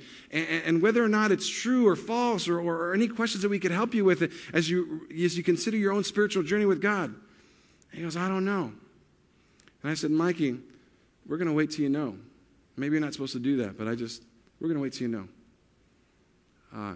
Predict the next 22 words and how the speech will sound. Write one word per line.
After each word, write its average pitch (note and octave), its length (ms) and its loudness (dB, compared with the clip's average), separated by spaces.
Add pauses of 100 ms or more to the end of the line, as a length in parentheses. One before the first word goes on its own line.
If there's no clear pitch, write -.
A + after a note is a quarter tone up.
(100)
there's C3 200 -4
no E3+ 100 0
pressure, C3+ 340 -6
bro. F2+ 180 -10 (760)
I, - 200 -14
I'm C3 80 -4
not D3 140 -4
here C3 120 -4
to A#2+ 60 -2
pressure B2+ 340 -8
you A2+ 40 -4
into A2+ 100 -4
anything. G#2+ 360 -8 (320)
But A#2 100 -6
if G2 100 -6
God's C3 300 -4
drawing C3 300 -4
you, A2 100 -4
I'll A#2 60 -4
just A#2 160 -10
tell B2+ 100 -6
you, G2 140 -6